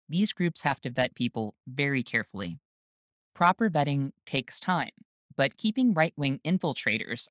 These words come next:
out of reproductive justice spaces is deeply important right now.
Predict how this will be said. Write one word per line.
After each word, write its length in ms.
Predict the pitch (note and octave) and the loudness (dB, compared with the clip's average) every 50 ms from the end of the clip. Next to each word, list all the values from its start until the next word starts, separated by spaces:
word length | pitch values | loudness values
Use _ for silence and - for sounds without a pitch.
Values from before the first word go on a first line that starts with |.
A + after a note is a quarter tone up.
| _ - | _ 2
out 140 | C3+ C#3+ D3 | 2 2 2
of 80 | C#3 _ - | 0 _ -6
reproductive 520 | D3 C#3 - - B2 C#3+ - - C3 A#2+ | -6 -6 -4 -4 -4 -4 -2 -4 -6 -6
justice 420 | A#2 - D3 D3+ - - - B2+ - | -2 -2 -2 -2 -2 -4 -8 -8 -8
spaces 560 | - - A2+ A2 G2+ - - D#2+ F2 - - - | -6 -4 -4 -4 -4 -4 -6 -8 -8 -10 -8 -6
is 180 | D3+ C3+ C#3 - _ | -4 -4 -4 -6 _
deeply 380 | - F#3+ G3 G3 - F3+ D#3 C3+ | -4 -2 -2 -2 -2 -2 0 0
important 520 | B2+ A#2+ A2 - A#2+ B2 - A#2+ A2+ G#2 | 0 0 0 -2 -4 -4 -2 -4 -6 -6
right 160 | A#2 A2 F#2 - - | -6 -6 -8 -8 -10
now. 100 | D2 | -10